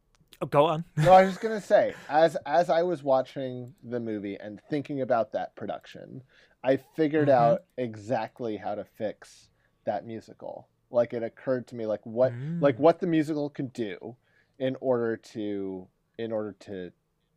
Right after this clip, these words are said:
Speaker 2: to be a good Missus Doubtfire musical. What you need to do
Speaker 1: Mm.
Speaker 2: is you need to take the script as it is, and you need to not do that script at all,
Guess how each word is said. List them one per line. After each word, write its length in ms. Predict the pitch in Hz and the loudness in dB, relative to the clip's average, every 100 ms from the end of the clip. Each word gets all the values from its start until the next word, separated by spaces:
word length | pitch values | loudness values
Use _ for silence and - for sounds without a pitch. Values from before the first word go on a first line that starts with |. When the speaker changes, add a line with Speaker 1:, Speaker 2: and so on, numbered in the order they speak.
| _ | _
Speaker 2:
to 160 | - 98 _ _ 127 107 | -16 -16 _ _ -18 -4
be 280 | 135 127 120 | 0 0 -2
a 120 | 131 | -6
good 480 | 104 - 123 110 92 | -8 -6 -4 -4 -6
Missus 280 | 107 - 98 | -10 -12 -12
Doubtfire 440 | 87 - 95 90 | -12 -10 -12 -12
musical. 520 | - - - - - _ _ _ - | -14 -20 -20 -20 -20 _ _ _ -10
What 260 | 120 151 | 2 2
you 120 | 196 185 | 2 -4
need 180 | 180 | -4
to 60 | 160 | -6
do 260 | 139 113 - | -8 -8 -6
Speaker 1:
Mm. 280 | 143 120 107 - _ | -8 -8 -12 -20 _
Speaker 2:
is 580 | 135 135 127 120 104 - _ | 0 2 2 -2 -10 -20 _
you 240 | 113 113 135 | -20 -8 -4
need 180 | 139 | -4
to 100 | 131 | -6
take 320 | 131 143 135 - _ - | -8 -4 -4 -4 _ -10
the 80 | |
script 640 | 147 - 151 131 - _ _ _ _ _ _ _ | -10 -6 0 0 0 _ _ _ _ _ _ _
as 220 | 120 123 127 | -2 -2 0
it 100 | 127 | -2
is, 560 | 101 64 127 143 _ _ _ _ _ _ _ | -2 -4 -10 -14 _ _ _ _ _ _ _
and 480 | 131 127 123 120 104 | 0 2 0 -2 -10
you 200 | 120 113 123 | -14 -10 -8
need 200 | 120 - | -8 -6
to 140 | 127 | -8
not 400 | 117 117 117 117 | -6 -4 -6 -6
do 160 | 123 107 | -10 -8
that 220 | 98 - | -8 -10
script 320 | - 95 87 | -14 -14 -12
at 80 | 90 | -12
all, 300 | - - - | -12 -16 -18